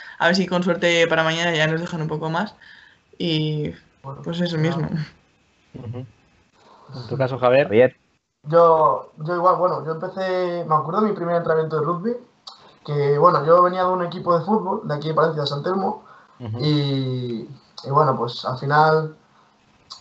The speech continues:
Speaker 2: mm, no, no jugaba tanto y al final había mucha competitividad, podemos decir, y el entrenador no sacaba a los chavales, que eso, eso, eso también es bastante importante. Y en rugby, pues,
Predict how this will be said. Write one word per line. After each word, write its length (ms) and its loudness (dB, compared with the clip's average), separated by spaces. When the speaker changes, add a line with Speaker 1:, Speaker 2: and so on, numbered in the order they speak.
Speaker 2:
mm, 520 -4
no, 380 8
no 180 -2
jugaba 300 6
tanto 600 0
y 480 -10
al 120 -8
final 220 0
había 180 2
mucha 260 -4
competitividad, 840 -2
podemos 220 -2
decir, 300 0
y 300 -8
el 120 0
entrenador 680 6
no 100 -2
sacaba 280 2
a 80 2
los 80 -8
chavales, 400 0
que 100 -16
eso, 180 -10
eso, 180 -14
eso 140 -6
también 220 -4
es 60 -8
bastante 280 -6
importante. 500 -2
Y 120 2
en 300 6
rugby, 320 -2
pues, 200 0